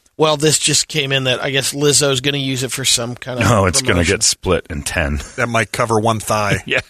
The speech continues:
Speaker 3: Ugh.
Speaker 2: She's gonna wear everything Marilyn Monroe ever wore in one outfit, <laughs> covering arms and thighs and forearms,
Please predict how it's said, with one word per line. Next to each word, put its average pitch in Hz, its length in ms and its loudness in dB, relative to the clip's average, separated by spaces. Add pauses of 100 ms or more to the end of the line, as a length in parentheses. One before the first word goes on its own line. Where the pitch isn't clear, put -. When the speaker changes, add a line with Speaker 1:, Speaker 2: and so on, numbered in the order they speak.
(680)
Speaker 3:
Ugh. 135 520 -4 (100)
Speaker 2:
She's 170 220 -6
gonna 175 180 0
wear 143 240 4
everything 147 380 2
Marilyn 131 300 4
Monroe 117 340 4
ever 147 280 4
wore 123 520 6 (400)
in 113 180 4
one 113 180 4
outfit, - 380 -2 (760)
<laughs> - 60 -18
covering 95 300 0
arms 95 340 2
and 95 100 -4
thighs 85 520 -2
and 73 260 -8 (240)
forearms, 95 960 2